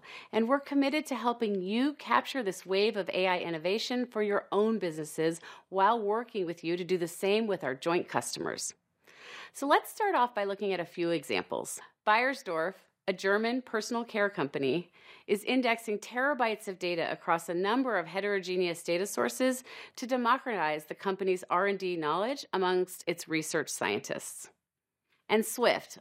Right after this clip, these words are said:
a leading provider of secure financial messaging services, is working with Microsoft and its banking customers. Together, they are building a model that they believe will be much more performant than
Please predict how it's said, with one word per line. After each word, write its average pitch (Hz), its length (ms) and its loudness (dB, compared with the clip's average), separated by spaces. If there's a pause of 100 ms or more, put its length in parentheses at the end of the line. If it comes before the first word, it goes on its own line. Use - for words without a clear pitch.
a 180 100 2
leading 208 360 2
provider 190 460 0
of - 100 -4
secure 220 560 -4
financial 202 600 0
messaging 190 440 0
services, 143 680 0 (300)
is 196 180 0
working 277 320 2
with 277 120 -2
Microsoft 165 560 0
and 160 140 0
its 151 140 -6
banking 160 320 0
customers. - 680 -4 (380)
Together, 185 640 0
they 180 160 0
are 185 120 4
building 185 280 0
a 208 60 0
model 151 360 0
that 143 180 -4
they 214 160 2
believe 190 420 2
will 180 80 0
be 170 200 -2
much 185 420 2
more 247 120 2
performant 190 540 0
than 160 160 -2